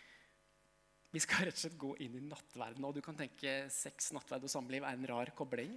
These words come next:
men det er ikke det. Det er en veldig god kobling. For en av sidene ved nattverden er at det er det vi kaller et profetisk måltid. Det er at det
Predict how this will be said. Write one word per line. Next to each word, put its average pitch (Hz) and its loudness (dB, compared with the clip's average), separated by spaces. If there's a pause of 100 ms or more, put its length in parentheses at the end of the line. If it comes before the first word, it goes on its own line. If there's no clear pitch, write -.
men 160 -2
det - 2
er 131 0
ikke 175 4
det. 151 6 (560)
Det 151 4
er 170 0
en 196 -8 (300)
veldig 143 0
god 123 -4
kobling. - -8 (1120)
For 226 6 (100)
en 220 4
av 208 2
sidene 139 2
ved 170 2
nattverden 175 -2
er 143 0
at - -8
det 143 2
er 131 -2
det 120 0
vi 143 -4
kaller 113 -4
et - -14
profetisk - -4
måltid. 202 -2 (1400)
Det 151 0
er 180 0
at 165 -10
det 165 4